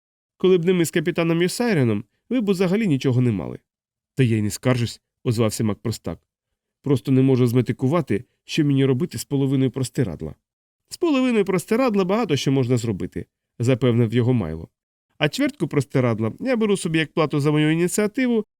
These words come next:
вигадку і пророблену роботу. Звичайно, не для власного збагачення,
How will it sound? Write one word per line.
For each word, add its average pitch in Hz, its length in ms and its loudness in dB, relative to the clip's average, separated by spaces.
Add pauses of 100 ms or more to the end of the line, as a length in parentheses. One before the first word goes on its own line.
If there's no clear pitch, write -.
(120)
вигадку 214 520 2
і 202 60 0
пророблену 156 640 2
роботу. 107 380 -4 (520)
Звичайно, 156 460 2
не 151 120 2
для 156 140 -2
власного 190 440 0
збагачення, 123 600 0